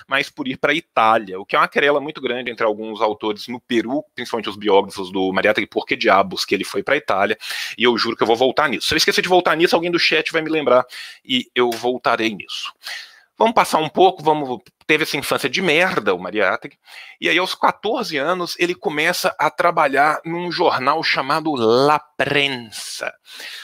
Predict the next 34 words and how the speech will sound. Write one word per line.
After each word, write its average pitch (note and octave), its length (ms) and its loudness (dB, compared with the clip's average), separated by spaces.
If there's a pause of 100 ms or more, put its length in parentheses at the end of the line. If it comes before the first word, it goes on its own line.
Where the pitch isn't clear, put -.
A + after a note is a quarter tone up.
(120)
No E3 120 -4
La F#3 160 4
Prensa F#3 720 0
ele D#3 300 2
entra D3 380 2
como, B2 640 0 (240)
eh, - 280 -12
entregador, C4+ 800 4
basicamente, A#2 520 -4
ele C3 100 -6
fazia C#3 280 0
pequenos D3 340 -4
trabalhos A2+ 540 2
na D3+ 140 2
própria - 320 2
prensa A#2+ 560 2
do G#2+ 100 -4
La - 140 4
Prensa, - 440 -6
né? G2+ 120 -8
Ele F#2+ 380 -10
ajudava G2 440 -2
a G2 40 -6
imprimir G2 420 -6
o G#2 80 -10
jornal B2+ 400 2 (360)
e B2 260 0
a A2 120 2
distribuir C#3+ 880 -4
este G#2 240 -10
jornal, C3 480 0 (380)
e F#3 260 0
dentro F3+ 460 -2
de D#3 180 -4